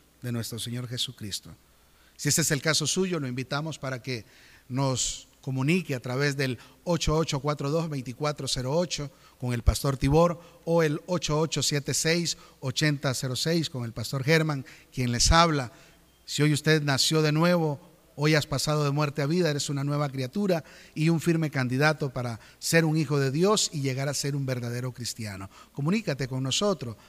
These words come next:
a través de las redes sociales también. Si estás fuera de Costa Rica, a estos números de teléfono, agrégale el signo de más y el código de área cinco cero seis y estamos para ayudarte. Dios les bendiga y será hasta una nueva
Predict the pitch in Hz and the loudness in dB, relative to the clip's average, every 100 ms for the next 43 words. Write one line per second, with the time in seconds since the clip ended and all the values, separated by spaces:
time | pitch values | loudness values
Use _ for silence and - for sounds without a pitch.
0 | - 135 127 139 151 139 120 143 143 127 | -6 -4 -2 -2 -2 -4 -2 -2 -2 -2
1 | 127 165 180 160 - 139 160 190 151 - | 0 0 0 0 -4 -4 -2 -2 -6 -12
2 | - - - 131 - 156 170 165 151 151 | -20 -14 -6 -2 0 0 2 2 2 -4
3 | - 143 190 208 202 196 - - _ 127 | -4 0 0 2 0 0 -6 -20 _ -4
4 | 143 - 156 175 175 160 143 131 147 190 | -2 0 0 0 2 2 0 0 -2 0
5 | 196 196 - - - 123 139 165 165 151 | -2 -4 -6 -20 -8 -4 2 4 4 0
6 | 127 - 170 156 147 147 196 214 - - | 0 0 0 2 0 2 2 0 -4 -18
7 | - 139 131 131 165 170 147 143 151 175 | -4 0 0 0 0 2 0 0 0 0
8 | 165 - 180 165 170 143 135 - 185 202 | 0 0 -2 -4 -4 -4 -2 0 0 -2
9 | - - - - 127 - 131 131 - 123 | -6 -18 -18 -6 -4 -2 -4 -4 -6 -6
10 | 113 104 95 - 107 139 151 135 143 190 | -4 -6 -10 -10 -6 -2 -2 -2 -2 -2
11 | 180 151 - - 147 123 127 143 139 - | 0 -2 -4 -16 -8 -4 -2 -2 -4 -6
12 | 127 143 127 131 139 139 | -8 -6 -4 -2 -2 -4